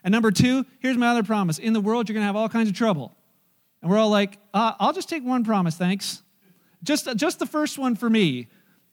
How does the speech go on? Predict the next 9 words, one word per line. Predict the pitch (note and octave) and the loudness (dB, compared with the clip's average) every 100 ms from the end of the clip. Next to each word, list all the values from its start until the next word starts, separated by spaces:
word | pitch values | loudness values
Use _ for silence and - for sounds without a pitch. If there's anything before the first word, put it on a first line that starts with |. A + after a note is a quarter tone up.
| _ _ _ _ _ _ | _ _ _ _ _ _
You | G3+ | -2
know, | G#3 A3+ | 0 2
the, | G#3 A3 G3+ | 0 -2 -2
he | G#3 | -6
says, | G#3+ C4 G3 | -4 -4 -4
"You're | B3 | -4
gonna | B3 C#4+ | -4 -2
have | A3 A3 A#3 A3 F#3 _ _ _ _ _ | 0 2 2 2 0 _ _ _ _ _
trouble, | - A3 A#3 F#3 D3 | -4 2 2 2 0